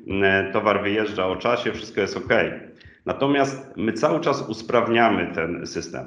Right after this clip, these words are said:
Ciekawostką jest to, że system W M S Comarcha ma to do siebie, że można go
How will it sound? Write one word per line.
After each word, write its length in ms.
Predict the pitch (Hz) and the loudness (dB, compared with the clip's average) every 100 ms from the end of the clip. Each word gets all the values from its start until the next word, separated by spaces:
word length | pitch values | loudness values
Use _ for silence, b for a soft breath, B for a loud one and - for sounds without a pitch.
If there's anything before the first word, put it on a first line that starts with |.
| - - | -14 -12
Ciekawostką 520 | - 151 208 185 156 | -2 2 2 2 4
jest 300 | 139 135 - | 4 2 2
to, 260 | 113 139 | 4 4
że 460 | 127 110 120 117 113 | 4 2 4 6 4
system 580 | - 135 - 120 117 110 | 2 -4 0 2 2 4
W 60 | |
M 160 | 113 117 | 4 6
S 160 | 113 113 | 4 2
Comarcha 480 | 104 98 98 104 | 2 2 4 2
ma 160 | 110 107 | 4 2
to 140 | 117 | 0
do 120 | 131 123 | -2 0
siebie, 280 | 143 143 | 2 2
że 100 | 127 | 2
można 400 | 123 127 127 127 | 2 2 4 2
go 340 | 107 107 117 | 4 4 2